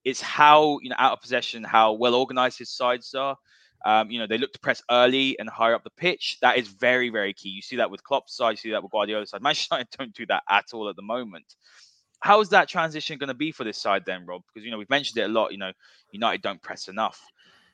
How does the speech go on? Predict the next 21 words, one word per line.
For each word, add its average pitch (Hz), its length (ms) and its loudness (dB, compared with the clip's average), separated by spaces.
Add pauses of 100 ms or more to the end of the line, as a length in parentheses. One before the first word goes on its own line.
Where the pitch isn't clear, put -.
(160)
I 156 120 10
think 160 180 -2
they've 139 100 6
got 127 140 0
the 120 60 -10
players 127 300 6
to - 100 -20
do 131 160 -4
that. 139 220 8
It's 110 120 -6
just - 180 -8
about 123 140 0
changing 113 460 -4
the 107 80 -8
mindset 110 460 -2
and 98 120 -16
training 107 260 -4
them 98 140 -8
to - 180 -20
do 113 140 -6
that. 98 200 2